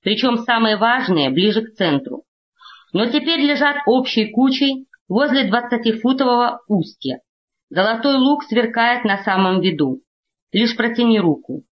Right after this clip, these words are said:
и я первым делом хватаю его. И тут чувствую, позади кто-то есть. Может, песок зашуршал или ветер подул не так.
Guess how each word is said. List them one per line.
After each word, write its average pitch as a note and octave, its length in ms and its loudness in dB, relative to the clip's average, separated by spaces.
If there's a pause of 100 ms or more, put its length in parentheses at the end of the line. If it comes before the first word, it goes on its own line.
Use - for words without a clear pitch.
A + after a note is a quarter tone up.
(120)
и F#3+ 100 0
я G3+ 220 0
первым F3+ 360 0
делом A#3+ 420 0
хватаю D#3+ 580 0
его. D3 360 -2 (800)
И A#3 180 0
тут C#4+ 200 2
чувствую, B3+ 680 0
позади A3 360 0
кто-то G#3+ 320 -2
есть. D3+ 380 -2 (1300)
Может, D4+ 520 2
песок C4 380 0
зашуршал A3+ 640 -2
или G3+ 200 2
ветер G3+ 380 -2
подул E3+ 460 2
не E3 60 2
так. D#3 240 -4